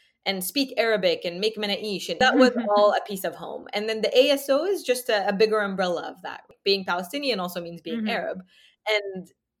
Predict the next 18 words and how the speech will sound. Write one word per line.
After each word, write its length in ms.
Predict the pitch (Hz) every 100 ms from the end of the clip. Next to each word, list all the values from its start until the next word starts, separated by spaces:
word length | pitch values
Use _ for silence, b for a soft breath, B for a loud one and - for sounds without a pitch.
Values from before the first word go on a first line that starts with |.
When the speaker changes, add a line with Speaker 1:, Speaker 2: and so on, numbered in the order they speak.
| 196
Speaker 1:
being 240 | 233 226
part 180 | 226 214
of 180 | 214 185
the 280 | 190 180 165
both 260 | 220 247 -
cultural 420 | 247 240 247 226 -
and 140 | 269
educational 640 | 285 233 233 220 214 190
events 320 | 175 170 170 -
that 160 | 156
we 100 | 165
did 160 | 170 165
was 160 | 180 180
really 200 | 214 190
important 420 | 180 180 156 -
for 120 | 156
me, 160 | 151 143
because 320 | - 185 175